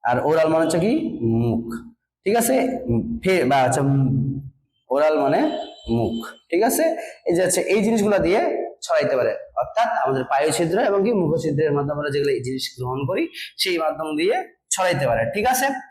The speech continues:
তাহলে এই যে আমরা এখানে এই জিনিসটা যে পড়াইলাম, এটার মধ্যেই অনেক, অনেক, অনেক কোশ্চেন আছে,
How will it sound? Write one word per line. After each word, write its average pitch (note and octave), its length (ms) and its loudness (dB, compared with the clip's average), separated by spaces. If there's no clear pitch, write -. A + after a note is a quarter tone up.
তাহলে D3 140 0
এই G3 180 4
যে G#3+ 100 2
আমরা E3+ 480 2
এখানে A#3 320 0
এই G#3+ 220 0
জিনিসটা A3 340 0
যে F#3 180 2
পড়াইলাম, C3 480 0
এটার C3+ 200 0
মধ্যেই F#3 400 0
অনেক, F4 320 2
অনেক, F3 280 2
অনেক F#4 260 0
কোশ্চেন C3+ 260 -4
আছে, B2 240 -4